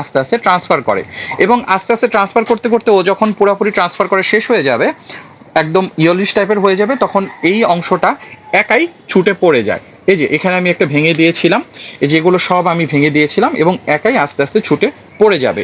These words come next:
এতে করে আপনার খাবার বা ফার্টিলাইজারের অপচয়টাও হবে না। কলা গাছ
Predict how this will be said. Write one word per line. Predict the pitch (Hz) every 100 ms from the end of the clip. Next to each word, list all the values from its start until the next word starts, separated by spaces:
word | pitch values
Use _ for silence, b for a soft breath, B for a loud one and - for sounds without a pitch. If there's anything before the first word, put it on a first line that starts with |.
| 151
এতে | 170 247
করে | 233 233 B B B 127
আপনার | - 165 214 311 - - -
খাবার | - 147 175 185
বা | 139 135
ফার্টিলাইজারের | 147 151 220 220 143 139 220 - 131
অপচয়টাও | 165 151 156 139 208 - - - -
হবে | 165 135 101
না। | 87 - - -
কলা | 196 220
গাছ | 247